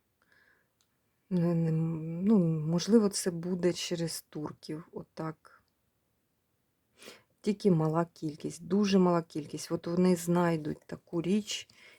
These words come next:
як, е, обійти оцей шантаж, щоб людей не вбили. Тримає заручників.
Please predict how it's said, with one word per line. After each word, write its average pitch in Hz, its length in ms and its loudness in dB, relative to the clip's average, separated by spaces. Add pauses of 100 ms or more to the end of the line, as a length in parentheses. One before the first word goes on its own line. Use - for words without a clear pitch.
як, 170 520 0 (880)
е, 156 360 -10 (2750)
обійти 160 680 -4
оцей 151 440 -4
шантаж, - 920 -4 (580)
щоб - 320 -16
людей 160 380 -2
не 160 180 -2
вбили. 156 500 -4 (2500)
Тримає 160 640 -6 (800)
заручників. 180 1160 -8